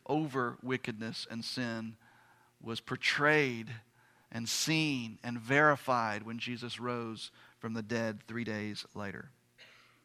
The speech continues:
So from this passage, we should, certainly, we should be warned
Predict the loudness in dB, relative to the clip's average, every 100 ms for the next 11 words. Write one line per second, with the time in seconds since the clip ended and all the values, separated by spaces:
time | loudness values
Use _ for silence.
0 | _ -20 _ _ _ _ -20 -20 -20 -20
1 | -20 -20 -20 -20 -20 _ _ _ 0 0
2 | 0 2 0 4 8 8 8 0 -4 -2
3 | 0 2 4 6 4 0 -8 0 2 2
4 | -2 -6 -6 -4 -4 -4 -4 -6 -2 2
5 | 4 4 4 0 -8